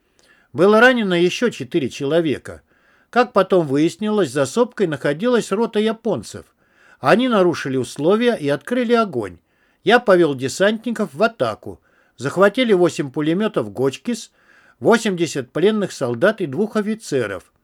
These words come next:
Но и нарубили там. Честно говоря, пленных старались не брать. Злые были до предела. Ведь договорились, они стреляют. Вошли в город, захватили два студебеккера. Были ещё удивлены,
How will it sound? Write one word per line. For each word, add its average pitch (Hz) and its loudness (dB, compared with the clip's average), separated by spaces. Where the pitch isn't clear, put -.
Но 151 4
и 220 8
нарубили 214 2
там. 92 -6
Честно 233 -2
говоря, 147 2
пленных 226 0
старались 185 0
не 180 -4
брать. 117 -8
Злые 185 2
были 120 -2
до 117 -4
предела. 131 -4
Ведь 147 -4
договорились, 220 4
они 165 -4
стреляют. 113 -8
Вошли 175 0
в 220 -4
город, 131 0
захватили 190 0
два 175 2
студебеккера. 117 -4
Были 208 4
ещё 220 0
удивлены, 214 0